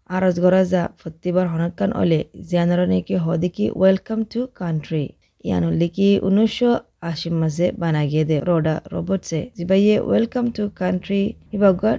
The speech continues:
ট্র্যাডিশনাল বানাইয়ে হনকান সেরেমনি অলে তারা সেরেমনি ইয়ানরে কুলে দে। ইয়ানো মাঝে আগর মানুষ আছিল দে তারারে ইজ্জত করে দে। এড়ে হতাইও হ, এড়ে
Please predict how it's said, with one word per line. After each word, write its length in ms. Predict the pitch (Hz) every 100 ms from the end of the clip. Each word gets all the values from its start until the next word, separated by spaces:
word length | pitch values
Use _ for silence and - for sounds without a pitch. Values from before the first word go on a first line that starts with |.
| -
ট্র্যাডিশনাল 560 | 226 220 240 240 247 208
বানাইয়ে 420 | 180 170 175 175 180 202 214
হনকান 380 | 240 240 247 240
সেরেমনি 480 | 220 190 175 170 175 -
অলে 200 | 170 180 247 -
তারা 220 | 175 180 220 - _ -
সেরেমনি 460 | 185 165 165 170 180
ইয়ানরে 360 | 180 165 165 214 -
কুলে 220 | 180 170 156
দে। 100 | 147 - _ 190
ইয়ানো 280 | 190 180 180 185
মাঝে 300 | 185 180 233 254 - 175
আগর 240 | 170 170 165 - _ 175
মানুষ 240 | 170 240 233 -
আছিল 260 | - - 185 180
দে 120 | 180 180 185
তারারে 320 | 170 165 202 - -
ইজ্জত 280 | 170 165 156 -
করে 200 | 160 160 151
দে। 120 | 165 165 - - 196
এড়ে 220 | 185 185 185 -
হতাইও 500 | 175 175 190 196 202 180
হ, 40 | 180 180 180 170 190
এড়ে 180 | 185 180